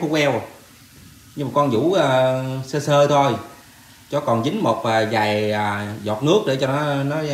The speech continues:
đâm cho nó dẻo dẻo quá. Đây, như thế này. À. Thì, à, đắp với bà con cái cơ địa mỗi người đó nó khác nhau. Có người nóng nhiều, có người nóng ít, có người nóng mau,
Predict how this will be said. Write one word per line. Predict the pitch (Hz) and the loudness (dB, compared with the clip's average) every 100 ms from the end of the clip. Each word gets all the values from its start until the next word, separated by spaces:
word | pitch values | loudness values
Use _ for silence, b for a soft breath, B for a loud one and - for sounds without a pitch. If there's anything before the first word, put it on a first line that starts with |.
| 135 135 - - - - | -6 -8 -16 -20 -20 0
đâm | 135 139 | 2 2
cho | 185 | -2
nó | 160 | -4
dẻo | 127 | -2
dẻo | 131 110 180 | 0 0 2
quá. | 185 185 - - - | 2 0 -12 -16 -4
Đây, | 113 | -4
như | 113 | -4
thế | 110 | -6
này. | 123 101 90 - - - - - - - - - - - - - - - - - - - | -4 -4 -4 -12 -20 -20 -20 -20 -20 -20 -20 -20 -20 -20 -20 -20 -20 -20 -20 -20 -20 -20
À. | - 107 113 120 104 90 - - - - - - - - - - - | -10 -6 -2 -2 -2 -6 -16 -20 -20 -20 -20 -20 -20 -20 -20 -20 -2
Thì, | 135 139 | 6 8
à, | 139 139 | 8 6
đắp | 175 - | 4 2
với | 247 | 2
bà | - | 6
con | 175 175 | 6 6
cái | 202 202 | 4 6
cơ | 175 | 8
địa | 147 117 147 | 8 8 8
mỗi | 147 202 | 8 6
người | 135 123 | 6 6
đó | 135 | 4
nó | 170 185 | 2 -2
khác | 226 | -2
nhau. | 180 147 147 135 - | 2 2 2 -2 -2
Có | 196 | 0
người | 165 120 107 | 2 2 2
nóng | 131 202 277 277 233 151 | 2 0 2 2 2 2
nhiều, | 131 123 113 104 101 - - - - - - - | 4 4 2 2 -4 -14 -20 -20 -20 -20 -20 -10
có | 185 | -2
người | 143 110 | 0 2
nóng | 170 | 0
ít, | 233 233 | -2 -2
có | 240 | 2
người | 135 131 | 4 4
nóng | 214 | 2
mau, | 214 180 180 160 | 4 4 4 0